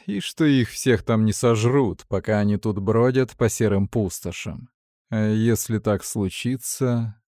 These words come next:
если здесь копия сознания, то, то этой копии в случае гибели физического тела останется бродить по этим самым пустошам до скончания веков,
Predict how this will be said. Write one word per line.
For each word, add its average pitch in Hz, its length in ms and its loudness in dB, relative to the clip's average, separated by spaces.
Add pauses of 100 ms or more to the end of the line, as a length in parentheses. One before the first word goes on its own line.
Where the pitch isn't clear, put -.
(220)
если 139 480 -6
здесь 139 400 -2
копия 127 400 2
сознания, 120 760 0
то, 101 300 -2 (560)
то 139 80 -8
этой 131 440 0
копии 131 520 2
в 131 80 -2
случае 127 560 -2
гибели 113 360 4
физического 107 720 -2
тела 123 760 0
останется 135 680 -4
бродить 117 460 2
по 127 60 0
этим 113 260 2
самым 107 400 2
пустошам 120 680 -2
до 110 80 0
скончания 110 680 2
веков, 113 760 -4